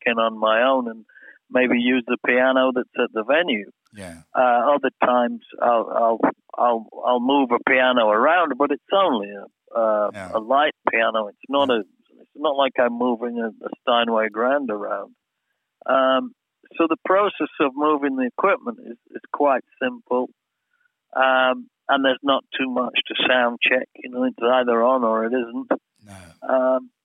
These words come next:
Speaker 1: so everything, everything is, is much less structured in a, in a good way.
Speaker 2: Yeah.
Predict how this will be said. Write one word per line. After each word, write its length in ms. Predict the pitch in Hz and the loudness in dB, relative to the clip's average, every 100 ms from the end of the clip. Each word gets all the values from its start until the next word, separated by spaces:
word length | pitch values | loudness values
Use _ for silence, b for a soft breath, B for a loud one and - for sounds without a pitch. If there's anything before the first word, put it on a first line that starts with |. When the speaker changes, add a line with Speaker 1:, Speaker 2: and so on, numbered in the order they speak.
| _ - | _ -2
Speaker 1:
so 120 | 170 180 | 2 2
everything, 800 | 196 170 - 156 147 143 135 117 - - - - | 2 0 0 0 0 -2 -8 -10 -16 -20 -10 -4
everything 840 | 156 156 151 156 143 135 131 120 113 | -2 -2 -2 -2 -2 -4 -8 -10 -12
is, 180 | - 127 - - | -8 -8 -8 -10
is 80 | 117 | -8
much 200 | 117 120 - - | -4 -6 -6 -4
less 180 | 117 - - _ _ - - | -2 -2 -6 _ _ -16 -12
structured 720 | - 135 120 - - 113 110 | -2 -2 0 -4 -4 -4 -2
in 140 | 117 | -4
a, 280 | 113 - 120 | -6 -6 -4
in 80 | 117 | -4
a 40 | 110 | -2
good 240 | 143 131 | -2 -2
way. 280 | 107 110 104 _ _ | -2 -4 -6 _ _
Speaker 2:
Yeah. 160 | 107 | -20